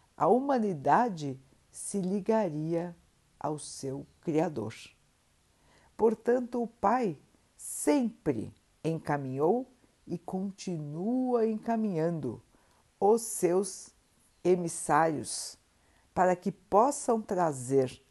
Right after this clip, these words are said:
à Terra as suas lições. Os seus ensinamentos, a visão espiritual da vida.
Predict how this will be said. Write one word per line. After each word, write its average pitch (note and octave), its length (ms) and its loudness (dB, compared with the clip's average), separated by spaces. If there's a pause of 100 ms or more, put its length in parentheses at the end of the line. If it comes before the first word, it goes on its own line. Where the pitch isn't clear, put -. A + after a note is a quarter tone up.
(160)
à D3+ 180 2
Terra C#3+ 680 -2 (2750)
as D#3 140 -4
suas D3 460 -6
lições. A#2 920 -8 (1800)
Os D#3+ 200 0
seus - 840 -4 (320)
ensinamentos, C#3 1600 -8 (2250)
a C#3 140 0
visão D#3 760 0 (200)
espiritual E3+ 1120 -2
da F#3+ 180 -6
vida. C3 480 -8